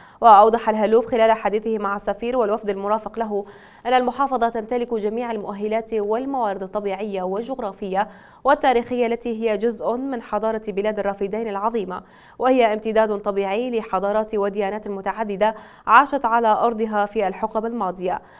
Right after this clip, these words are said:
مبينا أن تلك المؤهلات والموارد ستجعل منها بيئة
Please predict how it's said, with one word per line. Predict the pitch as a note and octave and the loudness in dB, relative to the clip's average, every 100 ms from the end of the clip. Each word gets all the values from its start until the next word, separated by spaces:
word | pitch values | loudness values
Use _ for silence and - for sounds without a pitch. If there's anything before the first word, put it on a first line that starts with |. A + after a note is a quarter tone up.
| - | -6
مبينا | G#3 G3+ G#3+ G3+ A#3+ | 0 2 2 0 -4
أن | A#3 G#3 | -4 -2
تلك | A3+ A3+ A3+ | -2 -2 -2
المؤهلات | G#3+ F3+ G#3 G3+ G#3+ A3 | -2 -4 -6 -2 0 0
والموارد | A3+ C4+ C#4+ A#3 F#3+ G3+ G#3+ G#3 - - | -2 -2 0 0 2 0 0 -4 -8 -20
ستجعل | - A#3+ C#4 C#4 B3+ | -10 0 2 4 4
منها | A#3 A3+ B3+ B3 | 2 0 -2 -2
بيئة | G#3 F#3+ A3 | 0 -2 -2